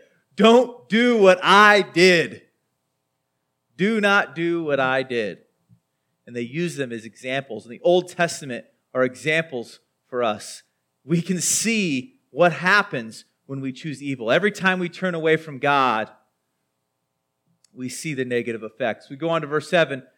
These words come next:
"Do not be idolaters as some of them were.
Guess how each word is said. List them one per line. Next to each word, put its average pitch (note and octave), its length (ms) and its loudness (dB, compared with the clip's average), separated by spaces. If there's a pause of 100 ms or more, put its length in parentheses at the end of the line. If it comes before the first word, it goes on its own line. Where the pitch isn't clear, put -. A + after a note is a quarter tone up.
(280)
"Do C4+ 200 2
not A#3 300 2
be F3 120 2
idolaters G3 840 0
as D#3 140 -8
some A#3 300 0
of F3+ 160 0
them D3+ 260 0
were. A3 540 2